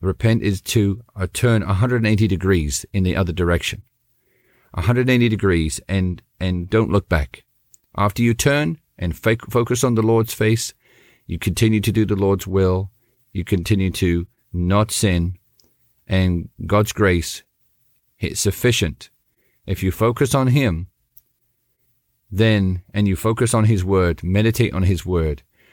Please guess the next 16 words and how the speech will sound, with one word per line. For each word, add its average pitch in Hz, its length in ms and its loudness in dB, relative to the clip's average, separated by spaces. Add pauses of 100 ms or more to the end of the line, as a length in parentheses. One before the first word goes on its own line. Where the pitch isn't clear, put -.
(160)
the 95 100 -2
temptation 107 800 0
to 95 120 -4
repeat 98 300 -2
that 98 180 0
sin 82 380 0
will 85 140 -2
diminish. 87 560 0
It - 80 -2
will 85 100 -4
get 80 140 -2
smaller 95 520 0
and 87 160 -4
smaller 80 360 -4
and 73 180 -6
smaller. 78 460 -4